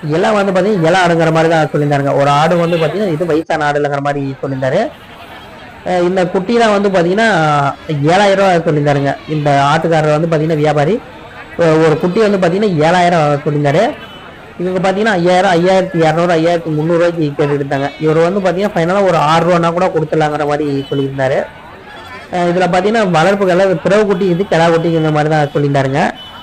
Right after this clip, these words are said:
அஹ், இது மாதிரி வேணும் அப்படின்னா, நம்ம மேச்சேரி சந்தைக்கு வந்தோம்னா நம்ம எடுத்துக்கலாங்க. விலை பாத்தீங்கன்னா, ஏதோ ஓரளவுக்கு அனுசரிச்சு கொடுக்கலாங்கிற மாதிரி தான் சொல்லியிருந்தாங்க. அஹ், இது பாத்தீங்கன்னா, இந்த சுத்த கருப்புலாம் வேணும் அப்படின்னா, நம்ம மேச்சேரி சந்தைக்கு, அஹ், வந்தோம்னா எடுத்துக்கலாங்க.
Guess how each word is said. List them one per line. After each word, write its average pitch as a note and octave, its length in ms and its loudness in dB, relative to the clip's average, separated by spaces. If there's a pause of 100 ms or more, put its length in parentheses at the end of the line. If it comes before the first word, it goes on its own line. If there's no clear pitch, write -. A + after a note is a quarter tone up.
(400)
அஹ், F3 220 0
இது F3+ 160 0
மாதிரி A3 280 0
வேணும் G3+ 280 2
அப்படின்னா, F3+ 320 0
நம்ம G3+ 300 0
மேச்சேரி F3+ 440 0 (100)
சந்தைக்கு D#3 300 0
வந்தோம்னா E3+ 280 0
நம்ம D#3+ 220 0
எடுத்துக்கலாங்க. D3 500 0 (100)
விலை D3+ 200 0
பாத்தீங்கன்னா, D#3+ 400 0
ஏதோ F3 200 0
ஓரளவுக்கு E3 400 0
அனுசரிச்சு F3 400 -4
கொடுக்கலாங்கிற E3 500 -2
மாதிரி D3+ 200 0
தான் D3+ 220 0
சொல்லியிருந்தாங்க. C#3+ 420 -2 (880)
அஹ், F3 180 2
இது E3+ 180 0
பாத்தீங்கன்னா, G#3 360 2 (240)
இந்த D#3+ 240 2
சுத்த G3+ 260 -2
கருப்புலாம் G3+ 540 2
வேணும் F3+ 260 2
அப்படின்னா, E3 320 0
நம்ம G3+ 200 0 (440)
மேச்சேரி F#3 460 0
சந்தைக்கு, D#3 400 0 (640)
அஹ், F3 180 0
வந்தோம்னா F3+ 440 0
எடுத்துக்கலாங்க. D#3 520 0